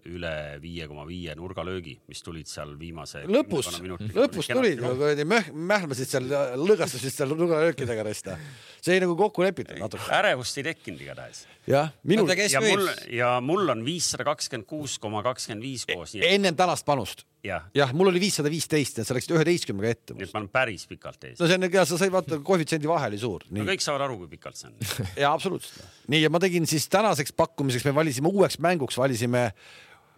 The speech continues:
Speaker 2: Walesi ja Soome mängu ja sinna panime siis ka,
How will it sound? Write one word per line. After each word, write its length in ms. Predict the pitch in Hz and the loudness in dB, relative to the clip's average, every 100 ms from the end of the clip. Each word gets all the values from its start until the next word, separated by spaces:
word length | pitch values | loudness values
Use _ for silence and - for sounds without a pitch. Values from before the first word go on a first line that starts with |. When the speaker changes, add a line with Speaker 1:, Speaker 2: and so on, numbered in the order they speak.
| 120 | 4
Speaker 2:
Walesi 540 | 165 226 202 151 143 | 6 6 4 0 2
ja 120 | 127 117 | 2 4
Soome 360 | 208 233 175 | 4 6 6
mängu 380 | 156 240 233 233 160 - 147 | 4 4 4 2 0 -8 0
ja 160 | 147 | 2
sinna 240 | 135 165 139 | 4 2 2
panime 280 | 139 135 | 2 2
siis 180 | 120 123 | 0 0
ka, 280 | - 233 185 | 2 4 4